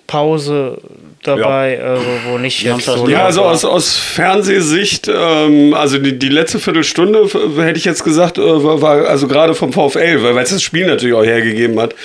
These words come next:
Speaker 4: äh, eine echt klasse Stimmung. Das ist auch e-, richtig gut rübergekommen.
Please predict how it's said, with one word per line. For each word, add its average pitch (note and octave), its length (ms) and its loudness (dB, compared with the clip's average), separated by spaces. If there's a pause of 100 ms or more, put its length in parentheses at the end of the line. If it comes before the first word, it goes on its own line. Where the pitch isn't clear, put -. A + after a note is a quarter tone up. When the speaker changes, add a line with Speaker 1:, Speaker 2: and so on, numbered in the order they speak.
(300)
Speaker 4:
äh, - 40 -4
eine A#2 760 2
echt C#3+ 160 -4
klasse C3 260 0
Stimmung. B2+ 340 2
Das G#2 140 0
ist A#2+ 140 0
auch A2+ 140 0
e-, A#2+ 100 0
richtig C3 320 -4
gut B2+ 160 -6
rübergekommen. B2 680 0